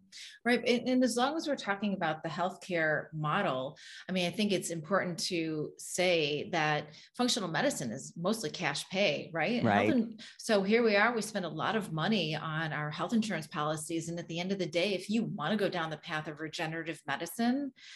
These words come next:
Speaker 1: to mitigate or heal your, and manage osteoarthritis, for example, um,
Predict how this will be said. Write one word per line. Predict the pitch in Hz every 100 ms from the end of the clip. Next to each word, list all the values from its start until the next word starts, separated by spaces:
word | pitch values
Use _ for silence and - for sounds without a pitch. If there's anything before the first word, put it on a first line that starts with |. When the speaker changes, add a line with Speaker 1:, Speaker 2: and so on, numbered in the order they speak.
| - -
Speaker 1:
to | - 196 165 151 147 151 - _ _ _ _
mitigate | 175 170 180 208 202 214 156
or | 151
heal | - 175 170 196 220 -
your, | 156 147 143 -
and | 147 - 165 151
manage | 151 185 220 214
osteoarthritis, | - 147 156 - 160 156 - 160 151 147 160 185 190
for | -
example, | 196 196 208 214 240 240 262 - - - - -
um, | 175 165 160 156